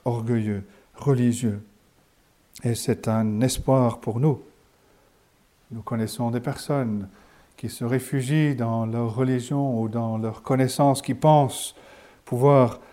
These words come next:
apporter quelque chose à Christ. Mais c'est un merveilleux message que Dieu touche les cœurs, euh, et que nous pouvons prier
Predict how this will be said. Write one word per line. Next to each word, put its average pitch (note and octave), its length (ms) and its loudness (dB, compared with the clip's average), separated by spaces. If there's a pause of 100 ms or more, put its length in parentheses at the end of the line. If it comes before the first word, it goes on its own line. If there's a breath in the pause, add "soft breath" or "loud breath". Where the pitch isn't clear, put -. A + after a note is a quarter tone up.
(120 loud breath)
apporter C#3 540 2
quelque A#2+ 260 -2
chose A2 540 -4 (400 soft breath)
à G#2+ 140 -6
Christ. - 720 -14 (920 soft breath)
Mais A2 500 0
c'est - 280 -6
un A2+ 60 2
merveilleux A2+ 400 2
message A#2+ 580 4
que - 80 0
Dieu B2+ 380 4
touche B2+ 420 -2
les A#2+ 100 0
cœurs, G#2 600 -4 (840 soft breath)
euh, G#2+ 540 -2 (540 soft breath)
et G#2+ 640 -2
que A2+ 100 -4
nous A2 200 0
pouvons A#2 280 -2
prier C3+ 560 2